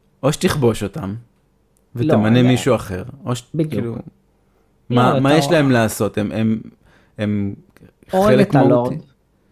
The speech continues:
Speaker 2: היו הבא בתור, הוא, הוא יישבע אמונים.
Speaker 1: כן.
Speaker 2: זה, זה השיטה הקלה יותר. אה, עכשיו אנחנו רואים,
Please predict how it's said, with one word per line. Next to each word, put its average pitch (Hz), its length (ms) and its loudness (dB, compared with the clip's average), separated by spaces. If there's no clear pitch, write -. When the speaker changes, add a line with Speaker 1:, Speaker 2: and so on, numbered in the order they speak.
Speaker 2:
היו 175 360 -2
הבא 180 360 0
בתור, 175 560 -4
הוא, 214 80 -4
הוא 214 100 -2
יישבע 170 360 -4
אמונים. 147 340 -6
Speaker 1:
כן. 113 240 -2
Speaker 2:
זה, 135 160 -4
זה 135 120 -2
השיטה 120 580 -4
הקלה 110 280 -8
יותר. 95 240 -12
אה, 110 60 -2
עכשיו 165 380 -4
אנחנו 117 420 -4
רואים, 143 480 -4